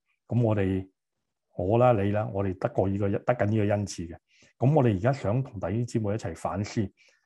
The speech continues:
噉啊，因為大家已經信咗耶穌啦，反思當中嘅時候呢，我哋唔難明白。不過我好想你用個心去諗吓。我深信保羅寫到呢一 part五至十三節嘅時候，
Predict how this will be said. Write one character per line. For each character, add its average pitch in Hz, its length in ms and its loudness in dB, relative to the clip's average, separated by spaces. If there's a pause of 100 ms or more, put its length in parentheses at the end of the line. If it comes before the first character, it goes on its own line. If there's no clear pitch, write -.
(280)
噉 120 180 2
啊， 95 320 2 (800)
因 180 120 6
為 135 80 8
大 101 120 4
家 120 120 6
已 123 80 4
經 123 320 0
信 101 160 -4
咗 110 80 0
耶 95 160 0
穌 104 220 -2
啦， - 80 -16 (500)
反 135 260 2
思 160 200 2
當 151 180 6
中 143 140 4
嘅 120 80 6
時 117 100 -4
候 90 100 0
呢， 107 160 -4 (460)
我 117 140 0
哋 101 100 2
唔 92 80 -4
難 87 200 -6
明 87 200 -8
白。 90 180 -6 (440)
不 196 80 2
過 160 120 6
我 120 220 8
好 135 60 2
想 110 180 2
你 101 140 2
用 92 180 -4
個 104 220 -4
心 - 200 -2 (120)
去 92 60 0
諗 87 280 -6
吓。 85 180 -14 (560)
我 165 120 4
深 190 200 6
信 143 180 6
保 113 100 6
羅 120 220 6
寫 113 180 0
到 127 120 4
呢 113 80 0
一 131 100 2
part 131 340 -4 (640)
五 110 200 2
至 123 140 2
十 - 100 -4
三 123 300 2
節 117 120 -6
嘅 98 120 -4
時 98 160 -6
候， - 200 -8